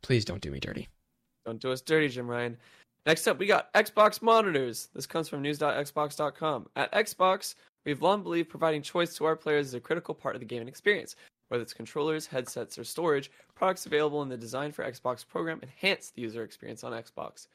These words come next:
Speaker 2: Few devices in gaming are as important as your display. And we know with a new few, or I lost my place. And we know with a few console generation come unparalleled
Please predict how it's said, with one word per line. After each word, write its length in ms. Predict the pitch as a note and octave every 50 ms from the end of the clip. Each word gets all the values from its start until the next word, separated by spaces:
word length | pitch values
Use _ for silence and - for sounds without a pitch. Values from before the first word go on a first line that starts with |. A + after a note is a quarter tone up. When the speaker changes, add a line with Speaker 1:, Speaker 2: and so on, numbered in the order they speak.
| _ _ _ _ _ _ _ _ -
Speaker 2:
Few 160 | - A3 A#3
devices 480 | G#3 G3+ - C3+ C#3 D3+ C#3+ C#3+ C3+
in 100 | C3 C3
gaming 300 | A#2+ B2+ C3 C3 C#3 C3+
are 80 | B2+ B2+
as 140 | B2 A2+ A2+
important 440 | A2+ A2 _ - E3+ F3 F3 - -
as 220 | - C3+ C3+ C3
your 200 | B2 A#2+ A#2 A#2+
display. 520 | G#2 A#2 - - _ - A2 G#2 G2 - - _ _ - _ _ _ _
And 100 | - B2+
we 120 | B2 C3 C3
know 180 | C#3 E3 F#3
with 160 | F#3+ F3+ - -
a 60 | C3+
new 220 | C3+ D3 E3 F3+
few, 320 | F3+ - - D#3+ D#3 D#3+ - _ -
or 360 | A#2+ A#2 A#2 A#2+ A#2+ A#2+ A#2 -
I 60 | - A#2
lost 240 | A2+ A#2+ A2+ -
my 60 | - -
place. 340 | - - D#3 E3+ F3 - - _ - - _ _ _ _
And 120 | - C3+ C3+
we 60 | C#3
know 200 | C#3+ E3 F#3+ G3
with 160 | F3 E3 -
a 60 | C3+
few 220 | B2 - - F3+ G3
console 340 | - - D#3+ D#3 - D#3+ D3
generation 600 | B2 C3 B2+ B2+ B2+ A#2 A#2 A#2+ - - B2 B2
come 360 | A#2+ - - A#2 A#2 A2+ G2+ -
unparalleled 800 | A2 D3+ E3+ E3 - - C#3+ C3+ C3+ C3 C3 C3 B2 C3 B2+ -